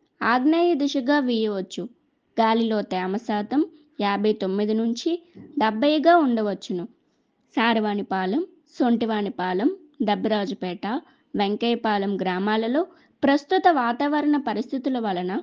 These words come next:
వేరుశెనగలో ఆకుమచ్చ తెగులు మరియు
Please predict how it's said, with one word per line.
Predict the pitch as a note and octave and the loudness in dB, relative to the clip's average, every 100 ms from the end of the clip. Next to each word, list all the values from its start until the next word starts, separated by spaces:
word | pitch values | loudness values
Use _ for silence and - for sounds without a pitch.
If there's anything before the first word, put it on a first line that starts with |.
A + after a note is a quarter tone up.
| - _ _ _ | -10 _ _ _
వేరుశెనగలో | G#3+ A#3 C#4+ E4 D4+ A#3+ F#3 F#3 F#3 D#4 _ _ _ - | 0 2 2 2 0 -2 -2 -2 -4 -6 _ _ _ 0
ఆకుమచ్చ | A#3 C#4 F4+ E4 F4 E4+ | 2 2 4 4 4 0
తెగులు | D4 A#3+ G3+ G#3+ A3+ E4 _ _ - | -2 -2 0 0 0 -2 _ _ -2
మరియు | G#3+ G3 G3 | 0 0 0